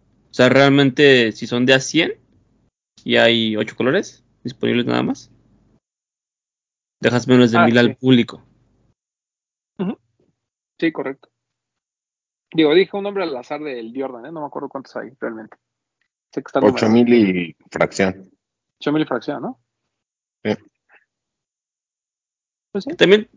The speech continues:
Speaker 1: también
Speaker 2: Ujú.
Speaker 1: si, si alguien que es cliente, o sea, si te marcaron de Louis Vuitton para ofrecértelo, es porque tienes para pagarlo. Es como de, ah, pues sí, güey.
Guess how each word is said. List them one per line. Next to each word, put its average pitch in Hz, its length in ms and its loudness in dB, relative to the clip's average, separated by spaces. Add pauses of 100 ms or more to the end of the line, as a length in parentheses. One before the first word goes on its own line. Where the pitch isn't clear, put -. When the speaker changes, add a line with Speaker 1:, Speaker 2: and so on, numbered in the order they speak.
(120)
Speaker 1:
también 190 240 2
Speaker 2:
Ujú. 214 80 -8
Speaker 1:
si, 226 400 -4
si 151 320 2
alguien 202 440 4
que 185 140 -6
es 165 140 -8
cliente, 185 720 -2 (120)
o - 40 -20
sea, 160 100 -12
si 156 140 -8
te 160 120 6
marcaron 165 500 4
de 165 100 0
Louis 170 140 -2
Vuitton 180 220 -4
para 156 140 -2
ofrecértelo, 226 560 -8 (400)
es 123 140 -8
porque 123 260 -4
tienes 117 280 -2
para 107 180 -14
pagarlo. - 320 -16 (180)
Es - 80 -20
como - 220 -14
de, - 60 -18
ah, - 200 -18
pues - 120 -20
sí, - 140 -10
güey. - 240 -20